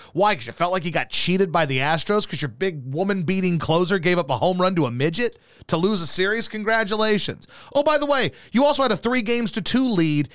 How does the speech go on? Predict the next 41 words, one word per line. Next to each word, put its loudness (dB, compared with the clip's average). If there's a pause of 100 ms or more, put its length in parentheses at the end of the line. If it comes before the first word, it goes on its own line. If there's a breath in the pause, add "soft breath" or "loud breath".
(200 loud breath)
in 2
the 2
American 0
League -2
Championship 0
Series 2
in 0
two 0
thousand 0
seventeen 0 (240 loud breath)
and 0
blew 6
that 2
series 2
as 0
well. -2 (960)
But -8
yeah, 0
the -4
Yankees 0
are 0
in -6
a -10
sad -2
state. -4
"Oh 0
boy, -2
big -6
series 0
coming -2
up, -2
guys." 0 (300 loud breath)
The 0
hated 0
Yankees. 0 (220 loud breath)
That's 0
the -2
fun -2
part 0
is, -4 (220 loud breath)
like, -2